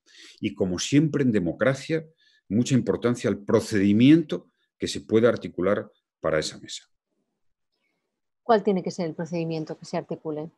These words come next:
Speaker 1: Pues tiene que ser un procedimiento en el que se combine, como decía uno, la participación social. La participación social. Es decir, en una democracia deliberativa, avanzada, madura, es muy importante que el conjunto de la sociedad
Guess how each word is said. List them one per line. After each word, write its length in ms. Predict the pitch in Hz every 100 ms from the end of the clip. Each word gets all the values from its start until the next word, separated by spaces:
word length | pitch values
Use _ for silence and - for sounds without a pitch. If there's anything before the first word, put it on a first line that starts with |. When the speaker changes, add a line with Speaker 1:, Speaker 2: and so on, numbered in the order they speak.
| _ _ _ _
Speaker 1:
Pues 120 | -
tiene 200 | 143 147
que 40 |
ser 140 | 139 143
un 80 | 139
procedimiento 960 | - - 98 95 113 127 123 131 110 -
en 120 | 87
el 160 | 80
que 100 | 71
se 160 | 82 -
combine, 440 | 76 80 95 110
como 260 | 104 90 80
decía 340 | 73 - 82
uno, 440 | 76 95 110 127 - _ _ _ -
la 200 | 90 82
participación 680 | 90 - 85 80 80 - 107
social. 360 | 85 - 67 _ _ _ _ _ _ _ _ _
La 200 | 95 95
participación 540 | 92 95 82 80 101 95
social. 360 | - - 64 _ _ _ - _ -
Es 140 | 90
decir, 280 | 69 - 80
en 160 | 82
una 140 | 101 120
democracia 500 | 113 104 87 - 92
deliberativa, 840 | 87 78 76 71 117 101 87 - _
avanzada, 640 | - 71 69 - 110 98 92
madura, 560 | 73 90 101 95 - - - - - _ -
es 200 | 87 -
muy 360 | 98 127 151
importante 720 | 98 - 76 69 82 71 107 -
que 140 | 78
el 140 | 71 -
conjunto 500 | 73 - 120 123 117
de 80 |
la 100 | 104
sociedad 540 | - 98 - 92 98